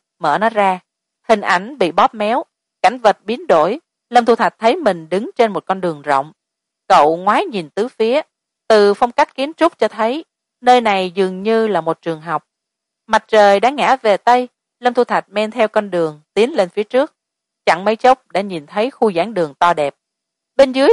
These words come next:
tòa nhà đã có một đám người tụ tập túm năm tụm ba. Có người rì rầm nói chuyện, có người im lặng quan sát xung quanh. Lâm Thu Thạch lia mắt qua mọi người, cậu mau chóng tìm thấy người muốn tìm, Cố Long Minh. Cố Long Minh mặc áo phông trắng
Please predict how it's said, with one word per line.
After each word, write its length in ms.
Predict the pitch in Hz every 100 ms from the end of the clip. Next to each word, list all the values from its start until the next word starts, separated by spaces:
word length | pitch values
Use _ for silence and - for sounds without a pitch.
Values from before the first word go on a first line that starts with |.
| -
tòa 120 | 214
nhà 360 | 190 185 175 170
đã 120 | 202
có 160 | 247
một 180 | 269 180 -
đám 260 | 196 339
người 180 | 208 165
tụ 160 | - 151
tập 240 | 151 - -
túm 160 | 214 269
năm 200 | 240 220
tụm 200 | 147 165
ba. 240 | 202 196 _ _ _ _
Có 120 | 330
người 300 | 392 254 208
rì 160 | 196 196
rầm 220 | 190 185
nói 140 | 208 294
chuyện, 340 | 202 170 180 _ _ _
có 120 | 226
người 340 | 240 196 160 151
im 160 | 190
lặng 200 | 185 139 -
quan 140 | 190
sát 180 | - 285
xung 180 | 233 220
quanh. 240 | 226 220 - _ _ _ _
Lâm 140 | 269 277
Thu 100 | 262
Thạch 200 | 254 -
lia 200 | 226 233
mắt 220 | 247 -
qua 160 | 247 233
mọi 160 | 170
người, 300 | 180 180 170 - _ _ -
cậu 360 | 196 165 175 190
mau 260 | 214 214
chóng 280 | - 233 311 -
tìm 140 | 180
thấy 140 | 180 240
người 180 | 185
muốn 200 | 156 220
tìm, 300 | 302 180 147 139 _ _ _
Cố 160 | 185 220
Long 260 | 233 185
Minh. 200 | 175 170 160 _ _ _ _ _ -
Cố 160 | 240
Long 240 | 277 247 233
Minh 220 | 233 214
mặc 140 | 180
áo 160 | - 226
phông 260 | - 214
trắng 300 | 202 214 285